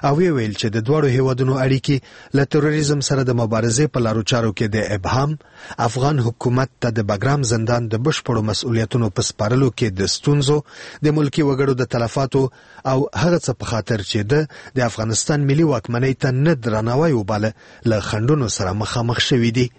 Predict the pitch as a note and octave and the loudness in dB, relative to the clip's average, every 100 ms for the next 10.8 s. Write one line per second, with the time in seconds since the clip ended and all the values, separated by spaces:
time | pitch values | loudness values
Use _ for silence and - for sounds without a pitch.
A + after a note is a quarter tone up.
0 | _ - - - A2+ A#2 A#2 - A#2 A2 | _ -20 -16 -4 -2 0 0 0 -2 2
1 | C#3+ A#2 G2 B2+ D3+ C3 C3 - C3+ - | 2 2 2 2 2 2 0 -2 -2 -6
2 | - - D#3 D3 D#3+ - B2+ E3 - A#2+ | -12 0 0 2 0 0 0 0 0 0
3 | A#2+ A2+ A2+ G#2+ G2+ G2+ B2+ C3 A2+ A#2+ | 0 2 0 0 -2 0 0 0 0 0
4 | B2 A#2+ A#2 - A#2+ A2+ - C3 B2+ - | 0 0 -2 0 2 2 2 0 0 -6
5 | - - A#2 G#2+ G2+ G#2+ B2 A#2 G#2 - | -14 0 0 2 -2 0 0 0 -2 -4
6 | G#2 - G#2+ A2+ A#2+ - A2 A#2+ A#2 - | -6 -2 -2 0 0 0 -2 -2 -4 -6
7 | - A#2 A2+ B2+ A#2+ D3 D3+ C#3 D3+ C3 | -8 -2 0 0 0 2 2 2 -2 0
8 | C#3+ C3 - - C#3+ D3 D3 D3+ D3+ D3 | 0 -2 -8 -6 -2 0 0 2 0 2
9 | C#3+ D#3 C3+ B2 A#2+ A#2 B2 C3+ B2+ A2 | 0 0 0 0 0 2 2 0 0 0
10 | G#2 G#2+ G#2 A2+ C#3 B2+ A#2 | 0 0 0 0 2 2 0